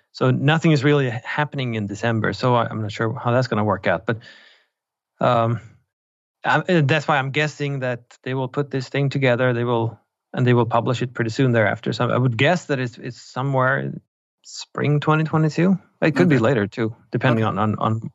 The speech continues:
Speaker 1: what other projects they have.
Speaker 2: Mm-hmm. All right. Well, that, I'm excited. Like I say, I was, I'm excited for my chapter. I was glad that we found a topic that helps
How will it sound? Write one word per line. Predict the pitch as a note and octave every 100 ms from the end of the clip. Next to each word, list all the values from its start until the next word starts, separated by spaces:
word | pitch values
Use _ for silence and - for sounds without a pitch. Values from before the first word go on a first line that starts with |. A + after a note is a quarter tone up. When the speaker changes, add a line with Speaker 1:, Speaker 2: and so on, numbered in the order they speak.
| -
Speaker 1:
what | B2
other | B2 A#2
projects | A2+ B2 G#2+ G#2
they | A2
have. | G#2+ A#2
Speaker 2:
Mm-hmm. | A#2+ A2+ G#2+ G2+ _ _ _ _
All | G#3
right. | F3+
Well, | C3+
that, | C3+ C#3 - _ _
I'm | B2 B2
excited. | A#2 - C3+ B2+ B2+ A#2+ C3
Like | C#3+ C3
I |
say, | A2+ C3
I | G2+
was, | G#2 A2 G#2 - _ _ _
I'm | - A#2
excited | A#2 - B2 A#2
for | A2+ G#2+ G2+ G2+ - _ _ _ _ _ B2+
my | C#3
chapter. | C#3+ - D#3 C#3+ E3 D#3+ C#3+
I |
was | A#2
glad | A#2 B2+
that | A#2+
we | A#2+ A2+
found | A2+ - A#2+ A#2+
a | A2+ G#2 G#2+ -
topic | - A#2+ B2
that | - A#2+
helps | B2+ D3 - -